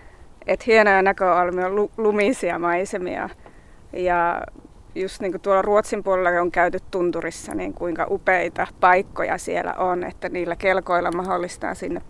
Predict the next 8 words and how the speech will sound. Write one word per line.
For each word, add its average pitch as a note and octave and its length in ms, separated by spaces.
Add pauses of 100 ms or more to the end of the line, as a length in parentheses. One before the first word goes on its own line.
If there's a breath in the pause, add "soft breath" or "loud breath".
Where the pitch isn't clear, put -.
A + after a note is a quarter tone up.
pääsyn. G3 480
Et F#3+ 120
kyllähän G3 360
luonto G3+ 400
on G3 360 (300)
itsellekin A3+ 600 (100)
tärkeä F#3+ 600 (840 soft breath)
ja F3+ 340